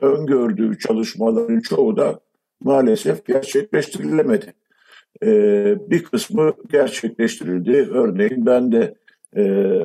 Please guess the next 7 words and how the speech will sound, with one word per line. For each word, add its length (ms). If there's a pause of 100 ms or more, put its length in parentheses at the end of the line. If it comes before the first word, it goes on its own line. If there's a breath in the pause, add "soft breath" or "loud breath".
onların 420
içinde 600
kısmen 560 (300)
yer 260
aldım. 480 (320 soft breath)
Ama, 520
e, 60